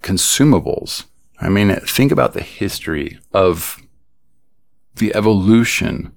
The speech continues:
of, uh, sugar, um, high fructose corn syrup, all the preservatives and additives that are in our food. And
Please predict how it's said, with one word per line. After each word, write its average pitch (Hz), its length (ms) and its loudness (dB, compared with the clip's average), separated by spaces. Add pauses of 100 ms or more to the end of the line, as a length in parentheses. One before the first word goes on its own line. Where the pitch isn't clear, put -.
(160)
of, 87 460 -2 (480)
uh, 76 260 0
sugar, 76 580 -2 (320)
um, 82 260 -2
high 92 160 0
fructose - 400 -2
corn 85 280 -2
syrup, - 380 -6 (560)
all 95 160 4
the 95 100 4
preservatives 92 920 0
and 85 160 -4
additives 82 580 -2
that 80 120 -4
are 80 80 0
in 78 120 -2
our 71 100 -4
food. - 500 -10 (560)
And 90 320 -2